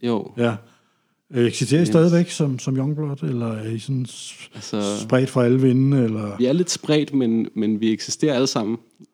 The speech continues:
Speaker 1: stadigvæk, heldigvis.
Speaker 2: Ja. Og
Speaker 1: Øhm,
Speaker 2: stadigvæk gang i forskellige ting. I,
Speaker 1: og
Speaker 2: i
Speaker 1: lever,
Speaker 2: miljøet.
Speaker 1: jeg lever lidt sådan på kryds og tværs.
Speaker 2: Fedt.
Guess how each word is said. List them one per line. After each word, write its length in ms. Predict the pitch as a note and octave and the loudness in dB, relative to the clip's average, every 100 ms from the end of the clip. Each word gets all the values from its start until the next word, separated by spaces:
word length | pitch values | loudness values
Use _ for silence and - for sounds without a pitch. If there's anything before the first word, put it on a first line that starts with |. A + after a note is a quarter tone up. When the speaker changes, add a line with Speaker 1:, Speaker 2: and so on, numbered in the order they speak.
| _ _ | _ _
Speaker 1:
stadigvæk, 480 | - A#2+ A2+ G#2 G#2 | -4 0 2 0 -2
heldigvis. 520 | A#2 G#2+ G#2+ G#2+ - | -4 -4 -2 -4 -4
Speaker 2:
Ja. 140 | A2+ F#2+ - _ _ _ _ _ _ _ | -4 -6 -10 _ _ _ _ _ _ _
Og 60 | A2 | -4
Speaker 1:
Øhm, 100 | A2 | -2
Speaker 2:
stadigvæk 360 | A2+ A#2 A2 | 0 2 0
gang 220 | A2 G#2 G#2+ | 0 -2 -4
i 80 | G#2+ | -4
forskellige 420 | - - A2 A2 | -6 -4 -4 -4
ting. 260 | A2+ G#2+ - _ _ _ _ _ _ | -6 -8 -10 _ _ _ _ _ _
I, 140 | A#2+ A2+ | -12 -2
Speaker 1:
og 80 | |
Speaker 2:
i 40 | A2 | 0
Speaker 1:
lever, 300 | A2+ A2 A2+ | 2 2 0
Speaker 2:
miljøet. 140 | - G#2+ | 0 0
Speaker 1:
jeg 80 | G#2+ | 0
lever 220 | G#2+ A2+ | 2 2
lidt 180 | A2+ A2 | 2 -2
sådan 200 | - A2 | -4 -6
på 80 | A2 | -6
kryds 260 | - A2 A#2 | -8 -8 -8
og 80 | |
tværs. 380 | A2 A#2+ A2 - | -12 -10 -12 -12
Speaker 2:
Fedt. 120 | C3 | -16